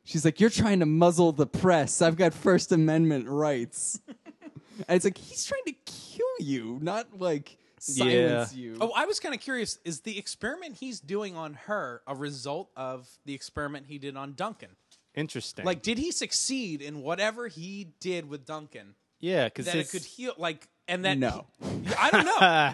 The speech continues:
Speaker 2: <laughs>
Speaker 1: I'm willing to say no. There's no indication that he had any kind of revelation.
Speaker 3: I guess not, but I don't
Speaker 2: Well, he
Speaker 3: know.
Speaker 2: does say that one person, "One day,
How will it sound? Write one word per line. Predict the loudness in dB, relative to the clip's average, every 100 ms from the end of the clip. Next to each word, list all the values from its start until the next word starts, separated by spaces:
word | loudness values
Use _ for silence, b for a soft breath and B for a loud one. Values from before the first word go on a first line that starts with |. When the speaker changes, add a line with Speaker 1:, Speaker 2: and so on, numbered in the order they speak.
| -2
Speaker 2:
<laughs> | -6
Speaker 1:
I'm | -2
willing | 0 0
to | 0
say | 2 2
no. | 0 -4 -2
There's | -2 2
no | 2 2
indication | 0 0 0 2 2
that | 2
he | 2
had | 0
any | 0 -2
kind | -2 -2
of | -2
revelation. | -4 -4 -8 -8 -10 -12 -12 _ _ _ _ -2
Speaker 3:
I | 0
guess | -2 -4
not, | -6 -8 -10 -14 _
but | -14 -14 _ _
I | -4
don't | -4
Speaker 2:
Well, |
he |
Speaker 3:
know. | -4
Speaker 2:
does | -8
say | -6 -2
that | 0 2
one | 0
person, | 0 -4 -4 -10 -12 -10
"One | -8 -8 -6
day, | -4 -2 -2 -4 -8